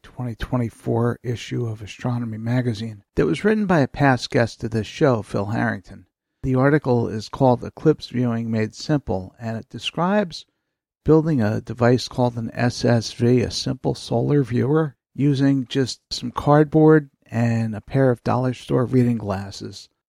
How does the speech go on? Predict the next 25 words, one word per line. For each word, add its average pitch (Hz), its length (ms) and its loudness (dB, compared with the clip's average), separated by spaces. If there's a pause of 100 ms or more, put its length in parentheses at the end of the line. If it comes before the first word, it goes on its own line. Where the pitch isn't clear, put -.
There's 120 220 0
also 151 400 4
instructions 131 840 2
in 131 240 -2
the 127 140 4
article 117 600 0 (440)
to 131 80 -4
build 123 240 6
a 113 40 4
slightly 139 460 4
more 123 320 8
advanced 113 460 2
version. 113 500 0 (480)
Both 143 220 6
versions, 123 800 0
you 123 140 -2
can 117 140 -2
buy 107 180 2
the 101 100 -6
parts 113 420 0
for 101 320 -6 (140)
five 110 300 0
dollars 110 400 -2
or 92 100 -6
less. 95 540 -8